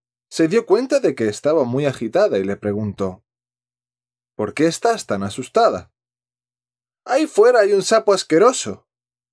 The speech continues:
dijo ella, «que me sacó mi bola de oro del agua, y yo le prometí a cambio que lo convertiría en mi compañero,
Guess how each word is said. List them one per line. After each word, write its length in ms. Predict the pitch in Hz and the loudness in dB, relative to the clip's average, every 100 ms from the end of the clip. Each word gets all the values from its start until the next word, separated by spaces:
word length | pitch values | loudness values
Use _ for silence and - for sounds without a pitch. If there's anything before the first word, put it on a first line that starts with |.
| - | -10
dijo 380 | 113 - 110 107 | -8 -6 -2 -2
ella, 360 | 98 90 95 _ _ _ _ - | -2 -6 -12 _ _ _ _ 2
«que 100 | 208 | 2
me 100 | 196 | 2
sacó 340 | 220 214 262 | 0 0 0
mi 100 | 233 | 2
bola 300 | 208 214 185 | 4 4 4
de 100 | 151 | 4
oro 200 | 190 175 | 4 2
del 160 | 143 160 | 2 4
agua, 460 | 185 139 156 - _ _ _ _ _ _ | 4 2 -2 -4 _ _ _ _ _ _
y 100 | 233 | -4
yo 120 | 285 | 0
le 120 | 330 233 | 2 2
prometí 400 | 160 151 151 202 | 2 0 2 2
a 100 | 165 | 4
cambio 500 | 240 254 254 247 - | 0 0 0 -2 0
que 120 | 139 | 0
lo 80 | 131 | 2
convertiría 680 | 131 131 123 117 135 214 | 0 2 0 0 0 2
en 80 | 175 | 2
mi 120 | 135 | 0
compañero, 760 | 117 113 104 123 175 147 113 | -2 -2 -2 0 2 2 -2